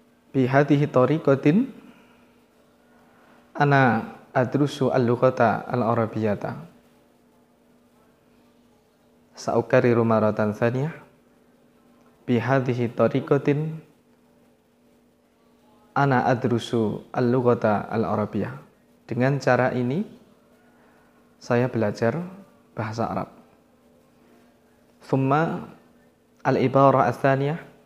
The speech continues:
Kemudian ungkapan yang kedua, yakni bihadhihi kaifiyatin. Bihadhihi kaifiyatin. Mathalan,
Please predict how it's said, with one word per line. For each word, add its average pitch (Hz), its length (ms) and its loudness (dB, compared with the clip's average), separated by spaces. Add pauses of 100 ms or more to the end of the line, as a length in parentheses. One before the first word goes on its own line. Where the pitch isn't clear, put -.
(540)
Kemudian 127 800 -2 (1500)
ungkapan 131 480 2
yang 123 80 0
kedua, 120 480 -2 (1200)
yakni 127 640 -2 (2250)
bihadhihi 131 720 2
kaifiyatin. 127 800 -2 (1900)
Bihadhihi 123 560 2
kaifiyatin. 113 720 0 (320)
Mathalan, 117 560 -2